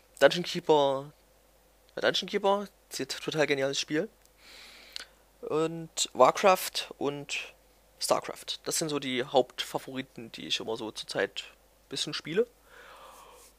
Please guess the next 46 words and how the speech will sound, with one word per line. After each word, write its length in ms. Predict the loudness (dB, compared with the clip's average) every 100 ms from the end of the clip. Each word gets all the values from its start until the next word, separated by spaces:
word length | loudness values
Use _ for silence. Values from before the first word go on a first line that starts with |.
| -20 -20 _ -20 -20 -2
Und 880 | 8 10 8 2 -4 -2 2 2 0 -10 -20 _
ja, 220 | 2 4 4
ich 140 | 4
hasse 340 | 4 8 8 6 6
World 200 | 8 8
of 140 | 8
Warcraft, 480 | 6 6 4 2 2
sag 180 | 0 2
ich 80 | 0
jetzt 180 | -4 -4
schon 140 | -2
mal. 180 | 0 -2 _ _ -20 -10
Ich 180 | -10 2
mag 140 | 4
das 140 | 4 2
absolut 360 | 0 0 0
nicht. 200 | 0 -2
Ich 100 | 2
hab's 340 | 2 2 2 2
gespielt. 580 | 2 2 4 4 2 -10
Ich 180 | -10 -8
hab's 140 | -2
gespielt. 440 | 0 0 0 -6 -6 -14 -6
Ich 100 | 0
bin 80 | 2
nicht 140 | 2
so 100 | 2
jemand, 260 | 2 2 4
der 80 |
sagt, 400 | 4 4 2 -2
äh, 280 | 4 4 4
das 160 | 0 0
ist 100 | 0
scheiße 480 | 0 0 2 0 -2 -10 -4
und 100 | -2
hat's 200 | 0 0
nie 100 | 4
irgendwie 280 | 4 6 4
ausprobiert. 520 | 4 2 -2 -2 -2 -12 -20 -14
Aber 140 | 0 2
ich 120 | 8
hab's 160 | 8 6
gespielt, 280 | 0 2
zwei 140 | 8 8
Monate 320 | 8 4 2
lang. 200 | 2 0